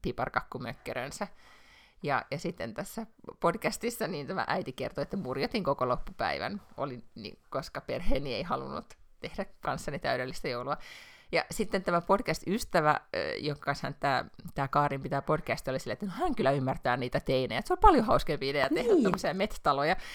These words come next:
Speaker 1: Niin mä mietin, että tää kuulostaa
Speaker 2: Kyllä.
Speaker 1: ihan siltä, kun mun ja Lotan keskustelulta, että podcastissa on vissiin aina niin, että on yksi, joka yrittää, <laughs> tiedätkö, niin kuin jotain epätoivoista Pinterest-joulua, ja sit toinen, joka on silleen,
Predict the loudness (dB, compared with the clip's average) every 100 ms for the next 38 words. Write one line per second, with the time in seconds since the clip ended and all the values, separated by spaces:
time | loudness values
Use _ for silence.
0 | -2 4 6 6 4 8 8 8 8 8
1 | 10 8 8 8 6 8 10 12 12 12
2 | 12 12 10 6 6 4 10 10 12 10
3 | 10 10 8 8 6 6 12 12 12 12
4 | 12 12 12 8 6 8 12 12 12 4
5 | 2 2 2 4 10 10 10 4 0 0
6 | 0 -2 2 4 6 2 2 6 10 10
7 | 10 8 8 12 12 12 6 4 2 -4
8 | -4 -4 4 4 4 0 2 2 6 6
9 | 6 4 2 0 2 4 4 2 4 4
10 | 4 2 2 4 10 10 8 2 0 0